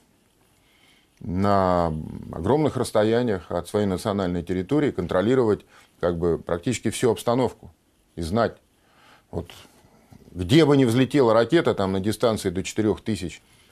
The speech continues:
километров от, скажем, от наших границ. То есть это вся Евразия получается практически под контролем.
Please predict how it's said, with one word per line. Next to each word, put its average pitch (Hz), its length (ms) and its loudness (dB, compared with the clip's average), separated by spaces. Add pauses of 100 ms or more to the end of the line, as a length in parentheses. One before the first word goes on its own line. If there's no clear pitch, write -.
(120)
километров 104 600 2
от, 82 220 -8 (120)
скажем, 82 360 -2
от 87 120 -2
наших 92 280 -2
границ. 92 340 -2 (120)
То 82 60 -8
есть 82 120 -8
это 95 100 -6
вся 143 160 0
Евразия 113 460 2
получается - 560 -10
практически - 480 -12
под - 180 -14
контролем. 85 420 -8